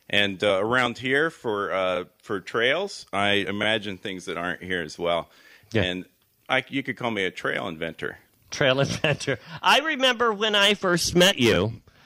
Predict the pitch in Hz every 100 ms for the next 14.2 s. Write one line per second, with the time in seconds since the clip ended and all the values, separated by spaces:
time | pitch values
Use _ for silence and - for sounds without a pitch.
0 | - - - 135 131 - 156 175 151 -
1 | - 196 135 - - - - - _ _
2 | _ 123 147 156 156 139 151 160 147 139
3 | 147 139 185 156 143 - 127 127 107 107
4 | 127 127 135 131 123 - 127 117 123 131
5 | 127 131 117 90 92 107 - 107 92 101
6 | 101 95 - 110 104 92 90 - - _
7 | - - _ _ 131 131 120 107 117 107
8 | 107 98 127 117 101 98 - 87 73 117
9 | 104 104 71 - _ 135 123 85 - 110
10 | 110 87 98 82 78 - - - 80 80
11 | - 135 107 76 - 254 403 370 294 269
12 | 247 269 120 92 - - 120 185 - 143
13 | 135 131 139 170 196 214 202 190 165 165
14 | 233